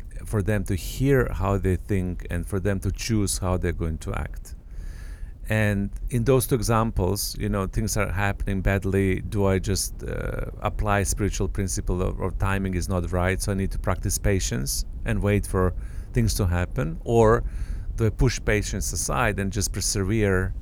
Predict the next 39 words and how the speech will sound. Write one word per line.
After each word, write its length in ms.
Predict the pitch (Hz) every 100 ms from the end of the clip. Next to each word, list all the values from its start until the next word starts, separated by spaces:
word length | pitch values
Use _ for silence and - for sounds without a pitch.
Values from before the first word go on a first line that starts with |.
| -
and 160 | 95
move 240 | 104 107 95
on 320 | 101 95 90
and 240 | 87 87 - -
kind 180 | 95
of 80 | 90
keep 280 | - 92 -
on 240 | 87 85 - - - - -
moving 420 | 113 143 117 85
through 180 | 80 90
that 200 | 85 80
situation? 560 | - 92 92 90 - 90
So 180 | - 107
the 180 | 107
answer 340 | 113 151 - 120
is 120 | 95
not 220 | 117 117
always 380 | 117 113 110 104
straightforward. 640 | - 107 - 151 147 101
You 120 | 98 101
know, 200 | 98 95 - - - - - -
within 340 | 110 113 135
the 120 | 123 120
coaching 360 | 127 113 120
conversation, 840 | 104 107 101 120 131 - 110 -
the 140 | 92 104
right 400 | 95 117 117 98
choice 520 | - 127 110 92 -
will 240 | 101 98
appear 600 | 98 - 113 104 90 90 - - - 95
based 400 | 107 117 117 -
on 140 | 107 95
the 100 | 90
situation 640 | 107 95 101 98 92 95
in 80 | 90
the 100 | 92
moment 460 | 87 92 95 -
right 200 | 82 87 82
now. 260 | 85 -